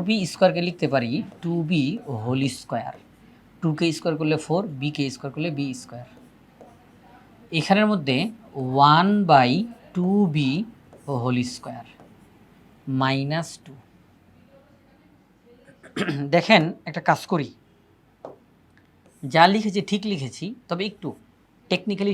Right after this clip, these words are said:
সামনের দিকে আগাই, তাহলে একটা সূত্র প্রয়োগ করতে পারবো, আর সূত্রটা প্রয়োগ করলে আমরা উৎপাদকগুলো পেয়ে যাব। এই মাইনাস টু-কে যদি একটু আগে লিখি, মাইনাস টু-টা, এই মাইনাস টু-কে আগে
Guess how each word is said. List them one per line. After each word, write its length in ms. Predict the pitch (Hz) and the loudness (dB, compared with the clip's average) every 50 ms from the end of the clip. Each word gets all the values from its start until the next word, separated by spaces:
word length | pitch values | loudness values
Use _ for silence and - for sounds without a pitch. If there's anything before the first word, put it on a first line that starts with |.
| 196 - | -2 -2
সামনের 240 | 196 185 180 170 160 | -4 -4 -4 -6 -8
দিকে 140 | 170 165 185 175 170 | -8 -6 -4 -4 -2
আগাই, 180 | 160 170 190 240 247 - - _ _ _ _ _ _ _ _ _ _ _ _ | -2 -4 -4 -4 -10 -16 -20 _ _ _ _ _ _ _ _ _ _ _ _
তাহলে 160 | - 151 147 | 0 0 0
একটা 120 | - 160 143 - | 0 0 -4 -4
সূত্র 200 | - 175 - - 202 - - | -6 -6 -4 -4 -4 -2 0
প্রয়োগ 180 | 156 147 143 - - | -2 -2 -2 -4 -8
করতে 180 | 170 - 190 175 180 | -8 -6 -4 -2 -2
পারবো, 200 | 180 180 175 226 233 - - - - _ - - - | -2 -2 -4 -6 -8 -10 -18 -20 -20 _ -20 -12 -10
আর 60 | - - - | -10 -10 -8
সূত্রটা 320 | - 185 - 196 180 175 160 - | -10 -8 -6 -2 0 0 0 0
প্রয়োগ 180 | 147 147 143 143 | -4 -6 -6 -6
করলে 140 | - 175 180 165 | -8 -8 -6 -4
আমরা 120 | 151 143 131 | -4 -4 -6
উৎপাদকগুলো 400 | 127 - 131 127 151 143 143 127 117 | -6 -8 -8 -6 -6 -6 -6 -10 -10
পেয়ে 160 | 117 113 107 113 | -10 -14 -14 -14
যাব। 100 | 117 110 - - _ _ _ _ _ _ _ _ - - - - _ _ _ _ _ _ _ _ _ _ - 180 | -16 -16 -18 -20 _ _ _ _ _ _ _ _ -20 -20 -20 -20 _ _ _ _ _ _ _ _ _ _ -4 -2
এই 80 | 185 190 180 170 | -2 0 2 2
মাইনাস 320 | 160 160 165 170 190 202 202 - - | 2 2 2 0 -2 -4 -4 -6 -8
টু-কে 380 | 185 165 160 160 - - 190 185 170 | -8 -8 -8 -10 -8 -4 -4 -4 -4
যদি 140 | 185 165 190 185 | -4 -6 -6 -6
একটু 120 | - 202 180 143 | 0 2 2 2
আগে 140 | 127 123 131 135 151 | 2 0 -2 -4 -6
লিখি, 240 | 156 - - 160 160 160 - _ _ - 131 | -8 -10 -12 -12 -12 -12 -14 _ _ -8 -6
মাইনাস 280 | 123 123 123 131 127 - - | -4 -2 -2 -4 -4 -6 -12
টু-টা, 220 | 131 123 - 135 135 135 - - - _ _ _ _ _ _ _ _ _ _ _ - | -14 -14 -12 -12 -14 -14 -18 -20 -20 _ _ _ _ _ _ _ _ _ _ _ -6
এই 80 | 160 160 151 | -6 -4 -2
মাইনাস 240 | 147 143 139 147 143 - | -2 -4 -4 -6 -8 -10
টু-কে 220 | - 151 147 - 214 233 - - | -12 -12 -10 -10 -12 -12 -10 -12
আগে 140 | 123 117 120 | -8 -8 -6